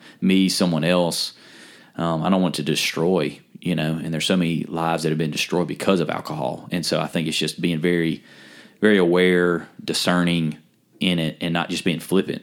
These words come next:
in it. You know, as Christian, I think it need, we need to take thought and prayer into it. Um, and then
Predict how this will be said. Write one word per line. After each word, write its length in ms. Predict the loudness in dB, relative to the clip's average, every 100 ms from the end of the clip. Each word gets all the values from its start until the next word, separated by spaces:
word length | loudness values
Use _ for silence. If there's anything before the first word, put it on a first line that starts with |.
| -6
in 160 | -4 -4
it. 140 | -8 -6
You 100 | -4
know, 60 |
as 80 | -4
Christian, 260 | -2 0 0
I 40 |
think 160 | -2 -2
it 20 |
need, 240 | -4 -2
we 80 | -2
need 180 | 0 -2
to 60 | -4
take 80 |
thought 240 | -2 -2 -2
and 100 | -2
prayer 200 | 0 0
into 280 | 0 -2 -4
it. 240 | -4 -10 -6
Um, 420 | -4 -4 -6 -12 _ _ -20 -18 -8
and 120 | -4
then 360 | -2 -2 -4